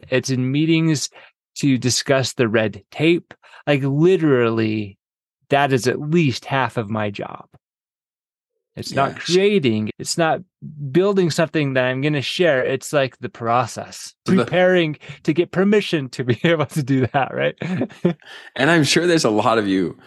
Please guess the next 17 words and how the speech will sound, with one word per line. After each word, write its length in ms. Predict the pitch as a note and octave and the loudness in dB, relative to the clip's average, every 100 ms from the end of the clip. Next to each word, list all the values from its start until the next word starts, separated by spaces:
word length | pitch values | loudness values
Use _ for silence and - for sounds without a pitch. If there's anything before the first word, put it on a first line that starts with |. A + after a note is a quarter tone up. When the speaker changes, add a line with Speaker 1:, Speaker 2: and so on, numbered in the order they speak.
| _ | _
Speaker 2:
who 120 | - | -6
work 240 | F#2 G2 - | 0 -2 0
with 140 | A2+ | 0
big 160 | B2 B2+ | 0 0
companies, 420 | B2+ C3 E3+ E3+ | 0 0 -2 -2
and 160 | G#2 C#3 | 0 2
you 80 | |
know 160 | C#3+ C#3+ | 2 2
what 140 | C#3 | 2
that's 200 | C3 - | 0 -2
like, 340 | C3+ B2+ - - _ _ - | -4 -4 -8 -20 _ _ -4
trying 220 | B2+ C3 | 0 2
to 60 | F#2+ | 2
get 200 | E2+ - | -2 -2
anything 560 | B2 D#3+ D3+ C#3 A#2+ G2+ | 0 2 2 0 0 0
worthwhile 480 | A2 A2+ G2 F2+ F2 | 0 0 2 2 2
done. 460 | F#2 E2 C#2 D2 | -2 -4 -6 -12